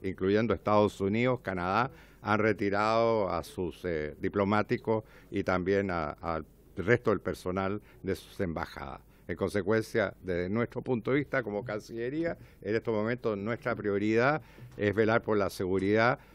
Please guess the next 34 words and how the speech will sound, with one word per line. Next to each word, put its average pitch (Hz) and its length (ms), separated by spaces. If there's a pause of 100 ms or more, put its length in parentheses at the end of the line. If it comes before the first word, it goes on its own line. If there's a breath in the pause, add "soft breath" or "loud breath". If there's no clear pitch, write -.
(140 loud breath)
de 113 140
nuestros 156 300
funcionarios 123 920
y 156 220
también 127 580 (400 loud breath)
de 104 540 (260)
un 101 160
grupo 123 320
muy 175 220
pequeño 165 680
de 110 160
ciudadanos 117 680
y 113 60
ciudadanas 110 640
chilenas. 123 520 (540 loud breath)
Eh, 98 400
tenemos 117 340
registrado 117 580
veintiséis 101 640
personas, 156 800 (180)
eh, 95 360 (420 loud breath)
de 107 80
las 92 100
cuales 123 480 (140)
algu-, 98 320 (240)
algunas 131 680
han 113 120
manifestado 110 640
su - 140
intención 104 440
de 101 120
permanecer 92 680
en 147 120
Haití 160 420